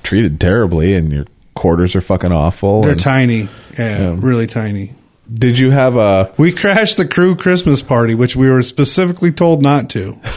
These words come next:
Speaker 1: So then, of course, you have to do it.
Speaker 2: Yeah, yeah. And they'd, it was up on the second level of this bar area, and, uh, they had blocked all the steps off with, 'cause there's, is a pool,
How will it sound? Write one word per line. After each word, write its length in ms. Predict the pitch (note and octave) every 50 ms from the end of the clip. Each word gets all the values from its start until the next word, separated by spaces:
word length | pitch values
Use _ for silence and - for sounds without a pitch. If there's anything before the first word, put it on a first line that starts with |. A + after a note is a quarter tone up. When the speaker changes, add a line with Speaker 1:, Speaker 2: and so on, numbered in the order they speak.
| - - - - - - - - - - - G3+ - - F3+ -
Speaker 1:
So 240 | - - - E3
then, 140 | F3+ G3+ G#3+
of 100 | G#3+ F3+
course, 240 | F3+ - G3 E3+ D#3+
you 140 | E3 D#3 B2
have 300 | B2 B2 C#3 D3 - -
to 60 | G2+
do 160 | E2+ E2 D2
it. 120 | C#2 - -
Speaker 2:
Yeah, 480 | C3 C#3 C3+ B2+ A#2+ A2+ G#2+ A2 A2+ - - - - -
yeah. 400 | - C#3 C3+ C3+ C3 B2+ A#2+ A#2+ A#2 A2
And 220 | G#2+ C3 D3 D3+ E3
they'd, 180 | F#3 G3+ G3+
it 300 | E3+ D3 D#3 D#3 D#3+ F3
was 240 | F3 F3 E3+ D3+ D3+
up 200 | F3 F3+ F3+ F#3
on 180 | F#3 F3+ E3+ D#3
the 120 | C#3+ B2+
second 440 | B2 - - E3 E3 - E3+ C#3 C3
level 360 | C#3 C#3+ D3+ D#3 D#3+ D#3+ D3+
of 80 | C#3+ C#3
this 160 | C#3+ C#3 A#2+
bar 360 | B2 A#2+ B2+ B2+ C3+ D3 D3
area, 440 | D3 C#3+ D3 D#3 D#3 D#3 D#3+ D#3 D#3 - _ _ _ _ _ _ _ _ _ _ _ _ _ -
and, 240 | B2 A#2+ A#2+ A#2 A#2
uh, 240 | A#2 A2+ A2 G#2+ G2+ - - - - - _ _ _ _ _ _ -
they 200 | C#3+ C#3 D3 D3
had 160 | C#3 B2+ A2
blocked 340 | - C#3 C#3+ D3 D#3+ D#3 -
all 140 | D#3 D3+ D3
the 100 | C3+ B2
steps 380 | - - D3 D3+ D#3+ D3+ -
off 280 | D3 B2+ B2+ B2 A#2+ -
with, 240 | B2+ B2+ A#2 A2 - - - - _ _ _ _ _ _ _ _ -
'cause 300 | - D3 C#3 B2 A#2+ A#2
there's, 560 | A#2+ B2+ C3 C3 C3 C3 B2+ A#2+ G#2 - - - -
is 340 | - - C3 B2+ B2+ A#2+ A#2 - _ _ _ _ _ _ - - F#3+ - _ _ _ _ _ _ _ _
a 140 | - A#2 G#2+
pool, 560 | - - - - C3 C3 C3+ C3+ C3+ C3+ B2